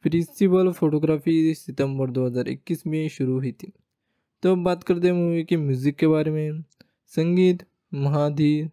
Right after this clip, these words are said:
स्वरा स्वा-, सागर द्वारा रचित है, जो भीष्म और उस्ताद के रूप में नि-,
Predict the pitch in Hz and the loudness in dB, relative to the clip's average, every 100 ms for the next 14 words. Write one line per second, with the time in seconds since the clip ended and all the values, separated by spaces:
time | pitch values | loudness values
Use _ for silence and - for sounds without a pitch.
0 | _ - - 143 143 147 147 180 _ _ | _ -10 -2 0 2 -2 -6 -12 _ _
1 | - - 147 139 139 139 _ _ _ _ | -20 -6 -2 0 -2 -10 _ _ _ _
2 | - 147 143 156 147 135 139 135 127 143 | -4 -2 0 -2 0 2 2 0 -2 -4
3 | 127 117 - - - _ 143 165 180 165 | -4 -6 -10 -18 -20 _ -2 2 2 2
4 | 156 - 175 123 175 175 175 - _ _ | -2 -2 -4 -2 0 0 -2 -8 _ _
5 | _ _ _ _ 143 - - 160 156 165 | _ _ _ _ -8 -6 -2 0 -2 -6
6 | - _ _ _ _ _ - 151 147 139 | -14 _ _ _ _ _ 0 2 2 -2
7 | 147 147 143 143 143 | -4 -4 -4 -4 -6